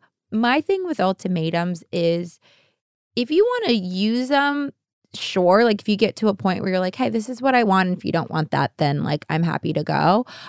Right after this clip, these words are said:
I think using it in a way that's, like, empowering and not pressure. Like,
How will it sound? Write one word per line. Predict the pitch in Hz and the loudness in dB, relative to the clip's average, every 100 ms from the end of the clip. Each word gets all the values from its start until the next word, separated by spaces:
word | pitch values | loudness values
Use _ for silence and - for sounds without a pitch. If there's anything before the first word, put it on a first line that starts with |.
| - - | -20 0
I | 240 349 | 2 2
think | 392 339 | -2 -4
using | 240 226 226 | -2 -2 0
it | 214 - | -2 -2
in | 190 | -4
a | 180 | -4
way | 180 175 170 | -2 -2 -2
that's, | 165 - | -4 -6
like, | 165 - | -10 -8
empowering | 165 - 156 170 196 202 | -12 -6 -2 -2 0 -2
and | - 165 | -4 -4
not | 160 151 - | -4 -6 -6
pressure. | - 165 156 - - | -6 -4 -4 -6 -4
Like, | 160 | -4